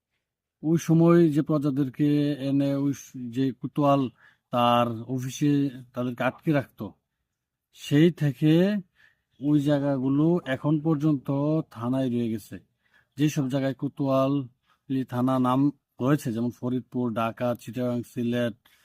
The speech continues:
বা বিভিন্ন জায়গায় বাংলাদেশে এরকম বারোটি জায়গায়, দিনাজপুরে এরকম বারোটি জায়গায় যে কোতোয়ালি থানা রয়েছে, ওই সব থানাগুলো অনেক পুরনো। এগুলো মোগল আমলের থানা, যেখানে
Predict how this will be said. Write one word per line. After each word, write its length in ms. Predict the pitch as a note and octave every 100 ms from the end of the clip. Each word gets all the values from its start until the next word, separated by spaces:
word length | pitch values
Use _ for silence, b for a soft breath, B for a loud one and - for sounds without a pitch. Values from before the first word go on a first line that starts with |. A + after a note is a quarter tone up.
| b b _ _ -
বা 80 | B2+
বিভিন্ন 340 | D3 D3+ E3+
জায়গায় 320 | D#3 D#3+ D#3+
বাংলাদেশে 420 | D3 D#3 D3 C3
এরকম 260 | C#3+ C3+ C3+
বারোটি 320 | B2+ C3 B2+
জায়গায়, 300 | B2 C3 C3
দিনাজপুরে 540 | A#2+ B2+ B2 - B2+ B2+
এরকম 380 | B2 B2+ B2+ B2+ - b b b -
বারোটি 340 | B2+ C3+ B2+
জায়গায় 420 | C3 C3 B2+ C3
যে 120 | B2 B2+
কোতোয়ালি 460 | D#3 D3 F3 D#3+
থানা 300 | B2+ A#2 C3+
রয়েছে, 420 | C3+ B2+ A2 B2+ B2 D3 - b b -
ওই 140 | D#3+
সব 180 | D3+ D3+
থানাগুলো 800 | - C3 C3+ C3 B2+ C#3+ D#3 F3 - _ _ _ -
অনেক 220 | C#3 D#3+ -
পুরনো। 460 | D3+ D3 B2 G2+ G2+
এগুলো 380 | A2+ A2+ C3 D3
মোগল 400 | C3 B2 B2 B2+
আমলের 360 | B2 B2 B2+ -
থানা, 440 | A#2 A#2+ B2+ D3+ - _ _ _ _ _
যেখানে 840 | A2 A#2 B2 C3 A#2+ B2 C3+ D#3 F3